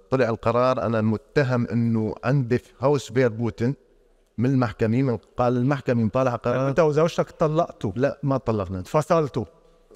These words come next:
Speaker 1: انفصلنا، ما في طلاق حاليًا، لا
Speaker 2: انتوا،
Speaker 1: طلاق.
Speaker 2: انتوا قانون-، انتوا دينيًا
Speaker 1: ما لنا مطلقين.
Speaker 2: ما نكونوا مطلقين؟
Speaker 1: وبالدولة ما لنا مطلقين.
Speaker 2: وبالدولة ك-، يعني، آه، آه، محكميًا كمان نكون ما نكون، بس انتوا
Speaker 1: لا.
Speaker 2: منفصلين.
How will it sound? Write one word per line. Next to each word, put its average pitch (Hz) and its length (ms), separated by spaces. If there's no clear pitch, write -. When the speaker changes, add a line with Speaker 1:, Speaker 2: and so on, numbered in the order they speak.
Speaker 1:
انفصلنا، 123 580
ما 131 160
في 120 120
طلاق 123 320
حاليًا، 131 320
لا 123 80
Speaker 2:
انتوا، 117 180
Speaker 1:
طلاق. 139 200
Speaker 2:
انتوا 131 140
قانون-، 165 320
انتوا 151 180
دينيًا 165 640
Speaker 1:
ما 139 160
لنا 139 100
مطلقين. 107 380
Speaker 2:
ما 156 80
نكونوا 165 240
مطلقين؟ 156 640
Speaker 1:
وبالدولة 131 540
ما 117 80
لنا 110 140
مطلقين. 101 180
Speaker 2:
وبالدولة 170 380
ك-، - 80
يعني، 135 380
آه، 131 280
آه، 127 260
محكميًا 160 480
كمان 156 280
نكون 151 180
ما 147 80
نكون، 151 260
بس 135 120
انتوا 135 140
Speaker 1:
لا. 165 60
Speaker 2:
منفصلين. 143 560